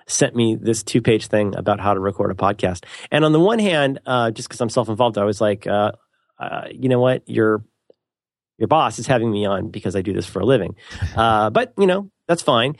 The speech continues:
Speaker 1: But then on the other hand, the funny part of that is that, uh, most of the people who got that two-page sheet would either not read it or not understand it. It's one of those, like, please don't let your dog poop here kind of signs where <laughs>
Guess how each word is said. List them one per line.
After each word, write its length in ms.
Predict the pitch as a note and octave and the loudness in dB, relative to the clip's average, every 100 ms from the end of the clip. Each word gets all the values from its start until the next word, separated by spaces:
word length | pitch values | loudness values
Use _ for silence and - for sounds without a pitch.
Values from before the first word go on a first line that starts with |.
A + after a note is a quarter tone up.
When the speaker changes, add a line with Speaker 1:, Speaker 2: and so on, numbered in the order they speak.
| - | -6
Speaker 1:
But 100 | D3+ | 0
then 100 | G3+ | 2
on 80 | F#3 | 4
the 80 | F3+ | 2
other 120 | F#3+ | 2
hand, 200 | G3 D3 | 0 0
the 20 | |
funny 280 | - D#3 A3 | 0 0 2
part 200 | F3+ D3 | 2 2
of 100 | G#2+ | 0
that 280 | G2+ G#2 A2+ - | 0 -2 -4 -6
is 520 | A2 A2 G#2 G2+ G#2+ | -2 0 0 -2 -4
that, 460 | G#2+ G#2 G2+ G#2 - _ _ _ _ _ A#2 | -2 0 -2 -6 -20 _ _ _ _ _ -2
uh, 160 | A2+ - C3+ | -2 -2 0
most 240 | C#3+ D3+ | 0 0
of 60 | C#3+ | 0
the 20 | |
people 180 | D3 B2 | 0 0
who 120 | C3 | 0
got 260 | G2 G#2+ A2 | 0 0 0
that 220 | C3 - | -2 -2
two-page 540 | D3 C#3 C3 C#3+ C3 | -2 -2 0 -2 -2
sheet 340 | - C3+ C#3 B2+ | -2 -2 0 2
would 120 | A#2+ | 2
either 220 | A#2 A2+ | 2 2
not 260 | G#2+ G#2+ G2 | 2 0 0
read 160 | G2+ | 0
it 120 | G2 | 0
or 100 | G2 | -2
not 220 | F#2+ F2+ D#2+ | 0 0 -2
understand 500 | - - D#2+ F2 - | -6 -6 -4 -4 -6
it. 120 | - _ _ - | -10 _ _ -4
It's 160 | A#2+ - | 0 4
one 140 | F#3+ | 4
of 60 | F3 | 4
those, 240 | D#3+ B2 | 2 4
like, 240 | B2+ A2+ - | 2 0 2
please 240 | C3+ A#2+ | 0 2
don't 140 | A2+ | 0
let 100 | G#2 | -2
your 80 | G#2 | -2
dog 240 | A2 G#2 - | 0 0 2
poop 220 | A2 G#2+ | 0 2
here 220 | B2+ C3+ | 0 0
kind 200 | - B2+ | 0 0
of 80 | B2 | 2
signs 340 | C3+ B2 B2+ | 2 2 2
where 140 | A#2+ - A2+ - | 0 -2 -4 -10
<laughs> 0 | - | -4